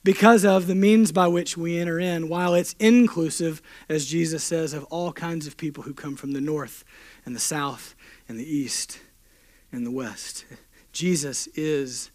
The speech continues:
the way, the truth, and the life. And Jerusalem, Israel, was missing it. They couldn't see what they had so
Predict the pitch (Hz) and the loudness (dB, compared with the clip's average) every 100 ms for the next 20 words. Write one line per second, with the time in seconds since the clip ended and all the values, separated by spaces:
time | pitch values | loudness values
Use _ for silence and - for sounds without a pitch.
0 | _ _ _ - 131 139 131 120 107 _ | _ _ _ -12 -8 -6 -6 -8 -12 _
1 | - - 139 110 - - _ _ _ _ | -16 -8 -6 -6 -12 -20 _ _ _ _
2 | _ 120 117 117 123 113 - 123 123 143 | _ -12 -10 -10 -10 -12 -14 -16 -12 -12
3 | 123 165 180 - 127 120 117 _ _ 160 | -4 -2 -2 -4 -10 -12 -14 _ _ -8
4 | 151 127 120 117 110 _ _ _ _ 123 | -8 -10 -10 -10 -14 _ _ _ _ -16
5 | 104 120 139 135 107 101 - _ _ _ | -10 -6 -6 -6 -10 -14 -20 _ _ _
6 | _ _ _ _ _ _ 143 151 190 175 | _ _ _ _ _ _ -6 0 2 0
7 | 135 _ - - 165 156 123 - _ _ | -4 _ -8 -2 0 0 -4 -14 _ _
8 | _ _ 143 143 123 135 127 131 - 156 | _ _ -8 -8 -8 -10 -10 -10 -6 -4
9 | 151 139 | -4 -6